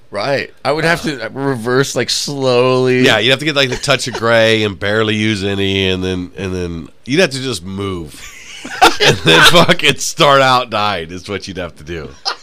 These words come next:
Speaker 2: And it
Speaker 1: Yeah,
Speaker 2: would
Speaker 1: it's
Speaker 2: take me
Speaker 1: al-
Speaker 2: about two weeks before I'd be like, "Fuck doing
Speaker 1: It's always
Speaker 2: this anymore."
Speaker 1: crazy when you see actors, like, in between roles just hanging out.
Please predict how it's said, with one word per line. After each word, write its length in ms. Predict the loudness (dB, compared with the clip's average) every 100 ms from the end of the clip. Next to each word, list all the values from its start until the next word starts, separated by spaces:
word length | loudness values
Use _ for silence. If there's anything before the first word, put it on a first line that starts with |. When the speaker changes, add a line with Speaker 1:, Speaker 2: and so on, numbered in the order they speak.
| -20 -20 -20 -20 -20 -20 -20 -4
Speaker 2:
And 100 | 4
it 40 |
Speaker 1:
Yeah, 40 | 4
Speaker 2:
would 100 | 4
Speaker 1:
it's 40 |
Speaker 2:
take 100 | 4
me 60 | 4
Speaker 1:
al- 40 |
Speaker 2:
about 240 | 2 2 0
two 280 | -2 -2 0
weeks 240 | 0 0
before 280 | -4 -4 0
I'd 120 | 0
be 60 | 0
like, 220 | -2 -4
"Fuck 400 | -4 0 0 -2 -10
doing 140 | -4
Speaker 1:
It's 100 | 0 4
always 280 | 6 6
Speaker 2:
this 20 | 4
anymore." 100 | 4
Speaker 1:
crazy 220 | 4 4
when 120 | 0 -2
you 120 | -2
see 260 | -2 -4
actors, 580 | -2 -4 -4 -4 -4 -4
like, 280 | -4 -4 -4
in 160 | -6 -6
between 380 | -6 -6 -4
roles 420 | -4 -6 -6 -8 -8
just 180 | -8
hanging 300 | -6 -6 -6 -8
out. 300 | -8 -10